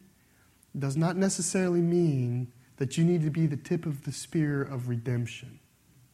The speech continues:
Okay? So, you know, you've got, you, you know the language that's used when someone's trying to kind of hem and haw around the teachings of Christ the way you've done it your whole life,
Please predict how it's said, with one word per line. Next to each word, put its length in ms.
Okay? 300
So, 300
you 60
know, 420
you've 280
got, 340
you, 180
you 180
know 140
the 80
language 600
that's 240
used 320
when 100
someone's 340
trying 280
to 60
kind 200
of 80
hem 220
and 100
haw 440
around 200
the 60
teachings 420
of 80
Christ 300
the 80
way 100
you've 220
done 140
it 120
your 100
whole 220
life, 420